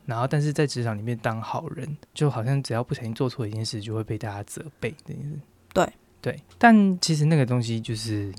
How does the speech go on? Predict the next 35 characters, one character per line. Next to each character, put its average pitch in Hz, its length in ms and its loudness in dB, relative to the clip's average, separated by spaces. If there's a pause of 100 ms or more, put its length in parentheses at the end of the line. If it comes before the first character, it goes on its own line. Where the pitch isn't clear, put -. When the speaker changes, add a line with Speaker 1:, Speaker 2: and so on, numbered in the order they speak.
(100)
Speaker 1:
那 156 140 4
是 139 100 0
一 120 60 0
个 104 420 0 (200)
区 - 280 0
域 151 160 4
的 107 80 2
限 98 360 0
制。 - 280 2 (380)
我 123 80 -4
们 110 80 -2
今 120 100 0
天 147 120 6
要 156 100 4
来 107 220 0
聊 104 240 -2
的 104 100 -2
是， 113 260 -2
就 113 160 -4
是 113 120 2
真 117 180 0
正 120 300 -2
人 110 260 -2
生 131 300 2
中 127 200 2
里 107 120 0
面 113 200 0
好 113 220 2
人 101 220 0
坏 135 180 4
人 101 160 -2
这 107 140 -2
件 107 120 -2
事 135 220 -8
情。 - 260 -8